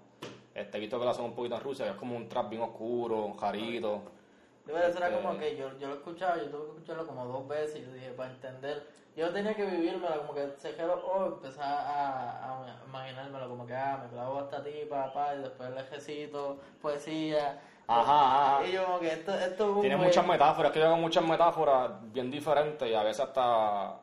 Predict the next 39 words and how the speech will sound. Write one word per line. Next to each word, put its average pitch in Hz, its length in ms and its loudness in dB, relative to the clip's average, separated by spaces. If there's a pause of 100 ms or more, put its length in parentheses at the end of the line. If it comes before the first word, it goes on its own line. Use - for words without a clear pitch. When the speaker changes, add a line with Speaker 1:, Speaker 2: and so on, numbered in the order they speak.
(720)
Speaker 1:
como 110 180 -10
que 104 100 -8
meto 107 220 -8
cosas 131 240 -6
de 123 100 0
la 117 140 4
Biblia 120 320 -2
ahí, 120 480 -4 (440)
Speaker 2:
Eso 156 140 -10
me 160 80 -6
acordó 170 220 -2
Speaker 1:
como 180 140 2
Speaker 2:
bien. 170 120 0
Speaker 1:
jaritas 113 480 2
también. 107 420 -10 (240)
Speaker 2:
Me 143 80 -10
acordó 143 280 -6
a 143 60 -6
Mike 160 260 -8
Tower 131 340 -6
cuando 127 220 -14
empezaba 139 480 -10
a 156 60 -6
Speaker 1:
Con 165 140 -2
la 117 120 6
I, 131 60 4
Speaker 2:
rapear, 113 260 -2
Speaker 1:
Mike 120 120 0
con 127 180 -4
la 120 100 0
I. 120 120 -10 (480)
Speaker 2:
Exacto, 175 680 2
Mike 160 200 -2
Tower 170 300 -2
con 185 200 -4
la, 170 360 4
con 175 160 -2
la 165 200 4
I. 135 140 -6